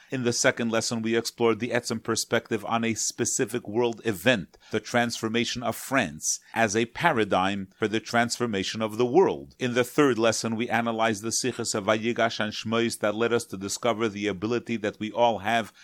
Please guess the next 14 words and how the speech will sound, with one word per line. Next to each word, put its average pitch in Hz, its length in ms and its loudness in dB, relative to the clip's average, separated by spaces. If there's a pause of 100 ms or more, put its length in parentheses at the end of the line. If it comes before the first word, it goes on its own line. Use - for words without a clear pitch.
to 120 100 0
transcend 123 1000 0
and 120 180 0
to 127 160 0
embrace 123 560 2
paradox, 135 800 0 (120)
which 120 180 0
is 120 120 0
possible 135 680 2
only 175 500 2 (100)
because 117 640 4
we 101 140 0
are 123 140 6
Etzem. 82 480 -2